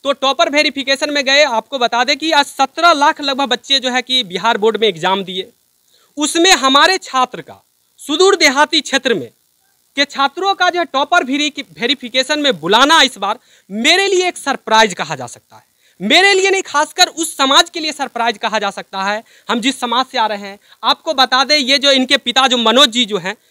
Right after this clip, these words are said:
एक कारपेंटर का काम करते हैं, और वो उनके माता पिता मात्र जो है प्राथमिक शिक्षा यानी पचमा पास कहिए उनको, वो किए हैं। और उनका बच्चा जो है आज जो है बिहार बोर्ड में परचम लहरा रहा है।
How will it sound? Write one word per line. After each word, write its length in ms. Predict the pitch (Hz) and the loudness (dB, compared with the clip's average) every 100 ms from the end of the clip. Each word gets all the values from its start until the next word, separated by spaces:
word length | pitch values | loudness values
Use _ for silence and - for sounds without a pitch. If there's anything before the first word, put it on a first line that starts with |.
| _ _ | _ _
एक 160 | 311 - | -4 -2
कारपेंटर 580 | 311 311 320 320 339 302 | -4 -2 0 0 0 0
का 120 | 240 | -2
काम 220 | 190 160 | -2 -6
करते 300 | 135 120 - | -8 -14 -18
हैं, 80 | 110 _ _ _ - | -20 _ _ _ 2
और 180 | 320 359 | 4 4
वो 200 | 320 339 | 4 0
उनके 280 | 320 359 | 0 0
माता 380 | 302 254 277 359 349 | 2 2 4 4 2
पिता 420 | 320 - 320 349 | -2 -2 0 2
मात्र 440 | 269 262 311 339 | 0 0 0 -4
जो 140 | 285 302 | -6 -2
है 200 | 330 339 | 0 -2
प्राथमिक 640 | - _ 302 311 349 370 | -4 _ -4 -2 -2 -4
शिक्षा 300 | - 262 277 | -4 -4 -2
यानी 200 | 277 302 - | 0 0 -2
पचमा 360 | 262 262 294 330 | -4 -2 0 0
पास 420 | 302 269 269 - - | 0 -2 -2 -4 -6
कहिए 260 | 202 180 165 | -4 -4 -4
उनको, 320 | 127 113 117 _ _ _ - | -8 -12 _ _ _ _ 0
वो 140 | 262 | 0
किए 200 | 254 160 | 0 -6
हैं। 100 | 120 _ _ - | -12 _ _ 2
और 120 | 302 | 4
उनका 340 | 330 320 359 339 | 4 2 2 4
बच्चा 340 | 277 - 330 | 2 0 -2
जो 120 | 330 | 0
है 120 | 339 311 | 0 0
आज 240 | 262 311 302 | 0 0 2
जो 80 | |
है 80 | 330 254 | 2 4
बिहार 400 | 269 262 349 330 | 2 4 4 4
बोर्ड 240 | 311 320 | 4 2
में 140 | 320 302 | 2 0
परचम 380 | 269 247 240 | 0 -2 -2
लहरा 280 | 202 160 131 | -2 -4 -8
रहा 160 | 117 - | -14 -20
है। 600 | _ _ _ _ _ _ | _ _ _ _ _ _